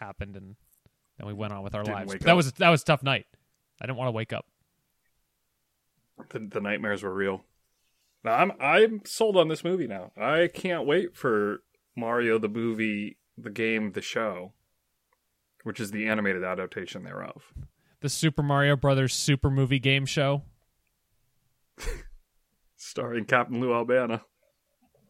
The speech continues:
Speaker 1: And John Cleese. And
Speaker 2: Yep.
Speaker 1: Adam
Speaker 2: <laughs>
Speaker 1: Sandler
Speaker 2: Nailed
Speaker 1: as
Speaker 2: it.
Speaker 1: Bowser.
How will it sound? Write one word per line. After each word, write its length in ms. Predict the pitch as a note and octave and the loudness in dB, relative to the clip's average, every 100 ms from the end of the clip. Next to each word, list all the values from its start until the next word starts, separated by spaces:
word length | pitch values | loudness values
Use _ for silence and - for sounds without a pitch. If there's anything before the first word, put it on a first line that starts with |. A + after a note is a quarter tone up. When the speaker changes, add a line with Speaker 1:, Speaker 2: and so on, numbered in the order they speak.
| _ _ _ | _ _ _
Speaker 1:
And 260 | C3 A#2 G#2+ - - - _ _ _ - | -2 -2 -4 -16 -20 -20 _ _ _ -18
John 260 | - A#2 B2+ | -6 -2 -2
Cleese. 440 | - G#2+ - - _ _ _ - _ _ _ _ _ _ _ _ _ _ _ _ _ _ | -2 -2 -4 -12 _ _ _ -20 _ _ _ _ _ _ _ _ _ _ _ _ _ _
And 120 | D3 | 6
Speaker 2:
Yep. 20 | |
Speaker 1:
Adam 200 | F3 G3 | 10 10
Speaker 2:
<laughs> 40 | G3+ F#3 F#3 D#3+ | 12 12 12 6
Speaker 1:
Sandler 140 | B2 | 2
Speaker 2:
Nailed 100 | G#2 | 0
Speaker 1:
as 120 | B2+ | -2
Speaker 2:
it. 60 | C3+ | 0
Speaker 1:
Bowser. 380 | D#3 D#3 D3+ | 2 2 0